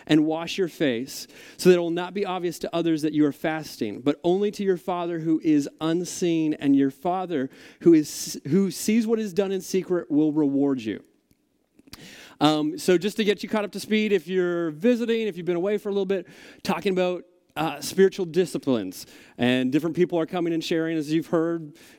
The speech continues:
This week, I have the distinct honor of speaking about fasting,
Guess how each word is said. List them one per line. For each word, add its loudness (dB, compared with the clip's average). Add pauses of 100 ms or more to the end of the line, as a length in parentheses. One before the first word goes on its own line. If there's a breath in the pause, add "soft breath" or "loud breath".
(500 soft breath)
This 8
week, 2
I -6
have -4
the -4
distinct -2
honor -2
of -6
speaking 4
about 0 (140)
fasting, -6